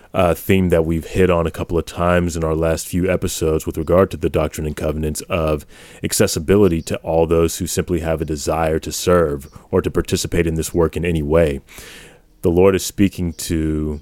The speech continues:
and wants to work with everybody who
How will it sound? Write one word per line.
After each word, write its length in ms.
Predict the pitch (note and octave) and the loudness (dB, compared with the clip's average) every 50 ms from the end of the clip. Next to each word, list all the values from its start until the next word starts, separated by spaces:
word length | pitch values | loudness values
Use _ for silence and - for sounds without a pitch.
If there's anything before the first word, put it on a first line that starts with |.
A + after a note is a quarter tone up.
| - _ - | -8 _ -2
and 220 | G#2+ F2 D#2 C#2+ | -2 -2 -2 0
wants 240 | D#2 F#2 G2 - - | 0 0 0 0 -2
to 100 | - E2+ | -6 -4
work 320 | C#2+ D#2 F#2+ B2 - - | 0 2 2 2 2 0
with 400 | E2+ D#2 D2+ D2 D2 - - - _ _ _ _ _ _ - | -2 -2 -2 -2 -4 -8 -14 -20 _ _ _ _ _ _ -2
everybody 480 | F#2+ G2 G#2 G2+ F2 G2+ F#2+ G2 G2 | 0 0 0 0 2 2 4 4 2
who 640 | F#2 - - F2+ E2+ E2+ E2+ E2 E2 E2 D#2+ D#2 | 0 0 0 2 2 2 2 2 2 0 -2 -4